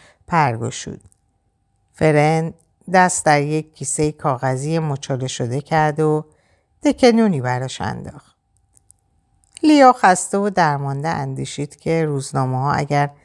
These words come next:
همراه صبحونه، اه، صبحونهٔ بیوهٔ معروف رو ببینن چه خواهند گفت. قایقی از میان مه پیدا شده و در سکوت گذشت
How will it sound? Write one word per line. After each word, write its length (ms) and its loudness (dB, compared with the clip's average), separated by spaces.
همراه 480 -2
صبحونه، 920 -4
اه، 400 -4
صبحونهٔ 640 -2
بیوهٔ 460 0
معروف 480 -4
رو 100 -4
ببینن 640 -2
چه 180 -6
خواهند 500 -4
گفت. 280 -14
قایقی 480 6
از 260 4
میان 380 -4
مه 240 -4
پیدا 480 -4
شده 320 -2
و 280 0
در 200 0
سکوت 580 -6
گذشت 580 -6